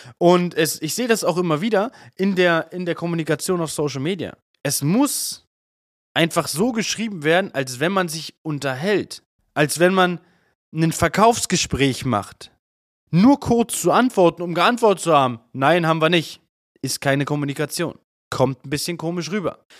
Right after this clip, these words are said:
Das heißt, am Ende ist Kommunikation in den sozialen Netzwerken eigentlich das wichtigste Thema, einfach aus dem Grund, dass wenn der Kunde Interesse hat am Produkt X Y,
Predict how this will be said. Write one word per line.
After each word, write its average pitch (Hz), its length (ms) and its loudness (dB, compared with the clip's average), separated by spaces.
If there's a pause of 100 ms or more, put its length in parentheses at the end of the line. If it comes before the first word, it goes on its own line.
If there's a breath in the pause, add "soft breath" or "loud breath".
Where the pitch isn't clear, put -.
(140 soft breath)
Das 135 180 0
heißt, 214 380 0 (220)
am 147 140 -2
Ende 208 440 0 (540)
ist - 180 -6
Kommunikation 180 840 -2 (260)
in 233 160 6
den 269 120 2
sozialen 208 360 2
Netzwerken 139 540 0
eigentlich 156 280 -4
das 147 400 -6
wichtigste 226 800 -4
Thema, 208 560 0 (400 soft breath)
einfach 151 380 -2
aus 117 220 -8
dem 165 240 -2
Grund, 139 380 -4 (300)
dass - 340 2 (200)
wenn 175 420 -2
der 214 120 0
Kunde 185 500 -4 (480)
Interesse 143 600 -2
hat - 320 -18 (280)
am 170 260 2
Produkt 151 540 -4
X 143 180 -8
Y, - 300 -8